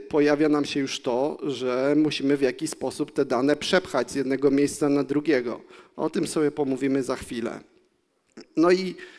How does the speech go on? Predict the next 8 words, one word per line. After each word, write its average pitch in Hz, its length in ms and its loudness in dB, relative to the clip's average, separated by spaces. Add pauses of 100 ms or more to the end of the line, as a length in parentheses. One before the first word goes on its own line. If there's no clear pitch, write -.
(260)
ostatnim 160 560 2
takim 143 300 0
najpopularniejszą 147 960 2
formą 156 500 2 (160)
jest 151 320 0
to, 180 200 6
że 165 180 2
mamy, 151 560 6